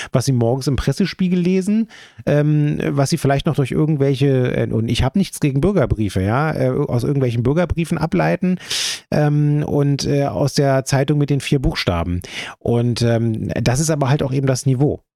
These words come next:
Ähm, ganz oft, äh, Panne. Also das aktuellste Beispiel kann ich euch gerade nennen. Es ist heute wieder die Sau durch den Berliner Medienzirkus ge-, äh, getrieben worden, dass ein Amtsrichter, der kurz vor der Pensionierung steht, ähm, äh,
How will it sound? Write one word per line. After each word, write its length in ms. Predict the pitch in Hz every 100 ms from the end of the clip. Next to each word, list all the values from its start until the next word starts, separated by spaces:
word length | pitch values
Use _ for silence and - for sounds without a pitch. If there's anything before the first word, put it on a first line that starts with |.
| -
Ähm, 300 | 76 113 120
ganz 320 | 113 139 185 -
oft, 380 | 151 156 - -
äh, 80 |
Panne. 320 | 127 160 151 101
Also 160 | 117
das 180 | 135 - _
aktuellste 600 | - 202 - 190 - - 156
Beispiel 340 | 156 185 175
kann 160 | - 175
ich 140 | 180
euch 140 | 160
gerade 280 | 151 131 151
nennen. 200 | 196 262
Es 100 | 147
ist 260 | 131 - -
heute 300 | 190 262 214
wieder 180 | 196 190
die 220 | 160 139
Sau 340 | 110 127 226
durch 160 | 208 165
den 160 | 165
Berliner 360 | 143 139 180 170
Medienzirkus 720 | 127 170 208 - 147 139 135
ge-, 400 | - 135 - 127
äh, 40 | 120
getrieben 480 | 117 - - 127 110
worden, 320 | 110 131 175 - - - - _
dass 320 | 147 156 -
ein 280 | 143 147 147 -
Amtsrichter, 1200 | 143 240 302 - - 104 120 - - 135 233 285 - -
der 80 | 85
kurz 240 | - 95
vor 120 | -
der 120 | 98
Pensionierung 560 | 95 104 101 113 151 180
steht, 460 | - 208 220 254 - - - - _
ähm, 520 | 151 156 156 156 156 160 - _ _ - 370
äh, 120 | -